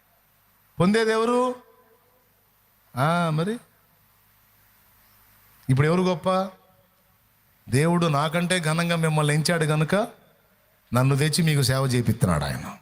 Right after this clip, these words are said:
కాదా, అవునా? నిజం చెప్పండి.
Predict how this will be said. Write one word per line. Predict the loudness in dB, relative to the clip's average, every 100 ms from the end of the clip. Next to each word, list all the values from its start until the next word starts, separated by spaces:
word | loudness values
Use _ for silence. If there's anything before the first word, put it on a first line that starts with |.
| _ _ _ _ _ _ _ _ _ _ _ _ _ _ _ _ _ _ _ _ _ _ _ _ _ _ _ _ _ -20 -20 _ _ -20 -20 -20 _ _ _ _ _ _ _ _ _ -16 -2
కాదా, | 0 2 2
అవునా? | 2 2
నిజం | 0 0
చెప్పండి. | 0 0 -2 -4